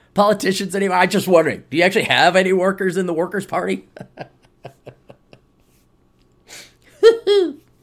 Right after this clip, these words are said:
I'll stop being political. I'll stop being mean. But on a more important level of having a national conversation, and this is probably the first real one anyone's heard in a long time,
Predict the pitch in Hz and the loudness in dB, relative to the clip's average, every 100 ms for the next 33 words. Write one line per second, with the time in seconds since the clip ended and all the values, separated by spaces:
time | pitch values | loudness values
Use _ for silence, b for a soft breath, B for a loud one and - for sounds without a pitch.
0 | b b b _ _ 156 190 196 190 214 | b b b _ _ 0 4 6 4 0
1 | 196 180 165 135 117 82 - - - - | -2 -2 -10 -10 -14 -14 -18 -16 -18 -18
2 | - - - - _ _ _ _ - _ | -20 -20 -20 -20 _ _ _ _ -20 _
3 | _ _ _ _ _ _ _ _ _ _ | _ _ _ _ _ _ _ _ _ _
4 | _ _ _ _ 320 339 - _ _ _ | _ _ _ _ -6 -6 -8 _ _ _
5 | _ _ - 220 240 220 262 277 277 226 | _ _ -4 0 0 2 6 6 4 0
6 | 196 - 247 220 208 220 202 160 190 202 | -2 2 2 2 2 2 2 0 0 0
7 | 190 165 170 120 120 123 147 180 165 190 | -2 -2 -2 -2 -2 0 0 0 -2 0
8 | 190 196 208 196 214 226 226 165 147 156 | 0 0 -2 -4 -2 -2 -2 -6 -8 -8
9 | 160 180 131 185 185 185 180 190 190 185 | -2 -2 -2 -2 -2 0 0 2 0 0
10 | 160 214 202 214 214 208 160 156 156 165 | 0 0 0 -2 -2 -2 -2 -2 0 -2
11 | 170 208 185 170 156 | -2 -4 -4 -6 -10